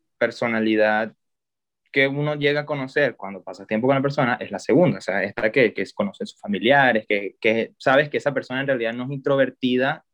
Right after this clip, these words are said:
modo rara, sino que simplemente es introvertida. Puede ser una persona de pinga,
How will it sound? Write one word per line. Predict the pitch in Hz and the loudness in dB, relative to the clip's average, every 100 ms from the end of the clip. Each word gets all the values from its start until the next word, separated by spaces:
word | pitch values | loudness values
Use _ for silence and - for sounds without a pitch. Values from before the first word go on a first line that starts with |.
| _ _ _ _ | _ _ _ _
modo | 135 131 131 131 135 135 123 | -4 -2 0 0 0 0 0
rara, | 113 123 120 139 | 0 0 0 -2
sino | - 120 107 98 | -6 -14 -14 -16
que | - 98 | -14 -14
simplemente | 104 104 113 120 | -10 -6 -4 0
es | |
introvertida. | 135 113 117 107 | 2 2 2 -2
Puede | 98 | 0
ser | 120 | -2
una | |
persona | 135 135 110 | -2 -2 -2
de | 135 | 0
pinga, | 123 135 185 | 0 2 0